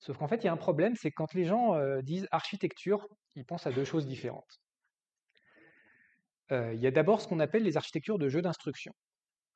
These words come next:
Euh, c'est ce que désignent des termes comme x quatre-vingt-six, arm Power. Et puis, il y a ce qu'on appelle des micro-architectures, comme, euh, Zen quatre ou chez Intel, Sapphire Rapids.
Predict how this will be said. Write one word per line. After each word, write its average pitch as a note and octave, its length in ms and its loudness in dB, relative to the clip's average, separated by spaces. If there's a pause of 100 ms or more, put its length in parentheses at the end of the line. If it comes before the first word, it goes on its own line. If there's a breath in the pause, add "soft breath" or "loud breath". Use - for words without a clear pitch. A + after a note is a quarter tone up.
(100)
Euh, G#2+ 420 -8
c'est A#2+ 260 -8
ce - 60 -12
que C#3+ 100 -6
désignent C3 420 -2
des C3 200 0
termes D3 360 2
comme C3 380 -4
x A#2 140 -10
quatre-vingt-six, B2+ 800 -4
arm C3 280 0
Power. B2+ 300 -2 (1200 soft breath)
Et D3+ 60 -14
puis, A#3 200 4
il A3+ 100 6
y F3+ 60 8
a G#3 120 6
ce - 80 -8
qu'on D#3 100 -4
appelle G3 240 2
des D3+ 120 2
micro-architectures, F3+ 1080 -2 (460)
comme, C#3+ 320 2
euh, A#2+ 180 -2
Zen A#2+ 240 -2
quatre C#3+ 460 0
ou C#3 120 -6
chez A#2+ 220 -4
Intel, C#3 260 0
Sapphire C3 440 -4
Rapids. - 420 -6